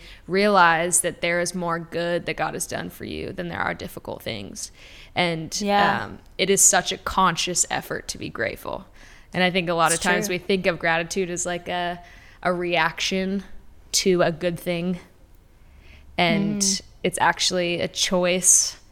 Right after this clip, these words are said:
Speaker 1: and a steady
Speaker 2: Yeah.
Speaker 1: thing that should, should be throughout ev-, throughout everything because he is steady, because he is constant, because he has saved you,
Speaker 2: Wow.
Speaker 1: because he loves you. And so it really was,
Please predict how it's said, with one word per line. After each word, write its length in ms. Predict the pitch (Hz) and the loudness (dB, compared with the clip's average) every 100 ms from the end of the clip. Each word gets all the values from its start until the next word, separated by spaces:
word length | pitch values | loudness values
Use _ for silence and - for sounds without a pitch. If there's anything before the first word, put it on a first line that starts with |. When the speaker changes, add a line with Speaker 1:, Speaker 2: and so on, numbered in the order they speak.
| - - - - - | -20 -20 -20 -18 -6
Speaker 1:
and 100 | 180 | 0
a 40 | |
steady 400 | 175 190 190 180 | 4 6 6 6
Speaker 2:
Yeah. 160 | 214 208 | 6 4
Speaker 1:
thing 340 | 185 170 170 165 | 2 -2 -4 -4
that 120 | - | -2
should, 260 | - 170 - - - | -2 -4 -8 -18 -4
should 300 | - 196 175 | 0 2 0
be 440 | 180 175 175 170 - - - - - - - - - - - | -2 -2 -4 -6 -12 -20 -20 -20 -20 -20 -20 -20 -20 -20 -16
throughout 380 | - 202 175 160 | -2 2 4 4
ev-, 480 | 165 185 - - - - | 2 -2 -8 -10 -10 -4
throughout 320 | 214 180 - | 2 2 2
everything 560 | 180 175 180 185 170 | -2 -4 -6 -6 -8
because 440 | 170 165 165 160 - | -8 -8 -4 -2 -2
he 120 | 160 | -2
is 100 | 160 | 2
steady, 400 | - 117 - 90 | 4 2 -2 -4
because 340 | 104 - - | -10 -10 -8
he 100 | - | -6
is 100 | 104 | -6
constant, 500 | - 104 95 - - | -6 -8 -6 -4 -6
because 340 | - - 175 - | -10 -10 -8 -6
he 100 | - | -6
has 100 | 170 | -4
saved 420 | - 170 170 - | -2 -2 -6 -8
you, 220 | 170 170 | -6 -2
Speaker 2:
Wow. 200 | 185 180 | 0 2
Speaker 1:
because 160 | 180 - | 2 0
he 100 | 185 | 0
loves 360 | 170 170 170 | 0 0 -2
you. 280 | 180 170 175 - - - - - - | -4 -4 -6 -8 -20 -20 -20 -20 -4
And 160 | 185 - | 2 4
so 220 | 185 175 | 4 2
it 120 | 147 | 0
really 240 | 196 190 | 0 0
was, 460 | 180 175 165 - | 2 0 2 0